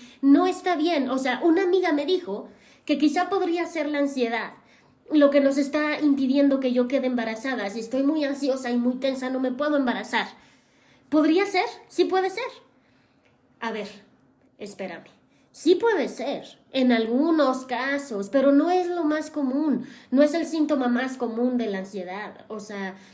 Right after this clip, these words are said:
podría pasar, pero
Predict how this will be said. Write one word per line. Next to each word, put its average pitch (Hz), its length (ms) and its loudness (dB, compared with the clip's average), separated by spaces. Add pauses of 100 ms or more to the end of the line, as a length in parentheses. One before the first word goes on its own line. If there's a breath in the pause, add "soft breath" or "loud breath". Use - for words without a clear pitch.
(360 loud breath)
podría 339 460 2
pasar, 226 380 -4 (760 soft breath)
pero 262 1040 4